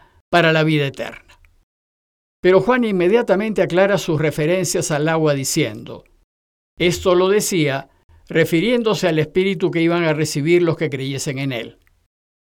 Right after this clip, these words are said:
Jesús promete a quienes creen en él que el don del Espíritu Santo será como una fuente de agua viva, como una corriente de agua que dará vida, reanimará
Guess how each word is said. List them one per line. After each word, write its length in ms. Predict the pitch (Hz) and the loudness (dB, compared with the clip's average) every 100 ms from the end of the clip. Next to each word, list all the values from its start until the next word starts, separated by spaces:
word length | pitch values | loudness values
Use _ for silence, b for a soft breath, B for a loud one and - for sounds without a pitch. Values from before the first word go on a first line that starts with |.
| _ _ | _ _
Jesús 380 | 185 - 294 - | -6 0 0 0
promete 680 | 208 220 240 220 180 180 b b b b | 0 4 2 2 -2 -4 b b b b
a 120 | - 160 | -4 -2
quienes 320 | 175 170 160 | 0 0 -2
creen 380 | - 233 226 196 | 2 6 6 6
en 140 | 160 | -2
él 380 | 175 143 135 - _ _ _ | -2 -2 -4 -12 _ _ _
que 100 | - | -2
el 120 | 160 170 | -2 4
don 200 | 240 240 | 4 4
del 140 | 196 | 0
Espíritu 500 | 170 - 226 220 185 | 0 -2 -2 -2 -4
Santo 380 | - 214 208 196 | -2 -2 -2 -4
será 340 | - 160 202 | -2 0 0
como 220 | 196 160 | 0 0
una 180 | 196 180 | 0 -2
fuente 480 | - 190 196 160 175 | 2 2 2 -2 -2
de 140 | 160 | 2
agua 340 | 175 165 147 147 | 4 4 2 0
viva, 520 | 156 185 131 - - _ _ _ | 0 -2 -4 -8 -16 _ _ _
como 200 | - 160 | -4 -2
una 200 | 208 226 | 0 0
corriente 640 | 220 185 190 240 220 170 165 | 2 2 2 0 0 0 0
de 100 | 160 | 0
agua 440 | 156 135 123 123 - _ _ - | 0 0 -4 -8 -16 _ _ 0
que 140 | 175 | 2
dará 240 | 185 226 | 4 4
vida, 500 | 202 214 151 110 - _ _ _ | 4 2 0 -2 -10 _ _ _
reanimará 920 | - 180 190 180 175 165 196 262 - | -4 4 4 4 2 2 2 2 0